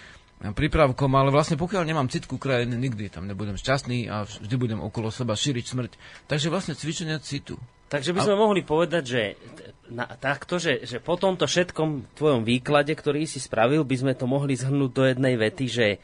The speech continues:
Speaker 2: že človek čestný rovná sa človek citlivý?
Speaker 1: Človek c-,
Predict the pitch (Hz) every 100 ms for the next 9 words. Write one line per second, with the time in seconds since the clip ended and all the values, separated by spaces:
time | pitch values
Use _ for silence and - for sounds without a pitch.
0 | - _ - 104 110 - 156 156 151 -
1 | 139 - 156 143 135 127 131 123 127 120
2 | - 135 120 120 - 98 131 165 190 -
3 | - - - - - - _ - - 208
4 | - -